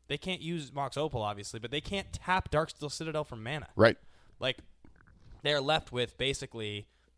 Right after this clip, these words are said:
Speaker 1: Inkmoth and Blinkmoth Nexus, and that's it.
Speaker 2: Right. Well, I, I think one of the reasons that Affinity's been doing so well is that neither Grixis, Death Shadow, um,
Speaker 1: Eldrazi
Speaker 2: Eldrazi Tron, Red Green Scapeshift,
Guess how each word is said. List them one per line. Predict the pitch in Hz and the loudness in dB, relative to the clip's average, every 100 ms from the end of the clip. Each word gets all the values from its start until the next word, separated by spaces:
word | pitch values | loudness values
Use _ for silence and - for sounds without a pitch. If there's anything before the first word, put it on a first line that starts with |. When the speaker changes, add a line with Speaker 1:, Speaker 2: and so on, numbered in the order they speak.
| _ _ | _ _
Speaker 1:
Inkmoth | 156 147 156 143 | -10 -2 -2 0
and | 131 | -4
Blinkmoth | 113 127 113 113 104 | -6 -8 -4 -4 -4
Nexus, | 104 - 73 - - - _ - - | -10 -10 -14 -14 -14 -18 _ -20 -10
and | 120 | -8
that's | 117 | -6
it. | 104 - | -8 4
Speaker 2:
Right. | 120 - - - | 6 6 2 8
Well, | 139 | 8
I, | 147 117 | 8 6
I | |
think | 120 160 | 4 4
one | 131 | 6
of | 117 | 6
the | |
reasons | 113 160 147 104 | 8 6 6 4
that | 90 | 2
Affinity's | 90 98 98 | 2 0 0
been | 92 | 4
doing | 90 90 | 8 8
so | 82 76 | 8 4
well | 76 113 104 | 10 12 12
is | 85 | 8
that | 80 85 - | 4 0 0
neither | 85 95 95 98 101 98 92 | -2 0 0 4 6 8 6
Grixis, | 82 110 101 - 101 95 - - - - | 6 4 4 8 6 6 0 -6 -12 6
Death | 98 - | 6 8
Shadow, | - 90 85 82 82 82 - - - _ _ - | 6 8 8 8 8 6 2 -12 -20 _ _ -2
um, | 90 82 82 85 85 82 85 - _ _ - _ _ _ _ _ _ _ - | 2 2 2 2 2 -2 -6 -12 _ _ -20 _ _ _ _ _ _ _ -2
Speaker 1:
Eldrazi | 127 123 | 2 8
Speaker 2:
Eldrazi | 120 107 101 | 12 12 8
Tron, | 95 101 92 87 85 82 - - | 4 6 6 6 4 0 -8 -14
Red | 85 98 98 | 4 6 6
Green | 92 98 | 4 2
Scapeshift, | 90 - 92 - - 80 80 - | 0 4 2 4 0 2 0 -6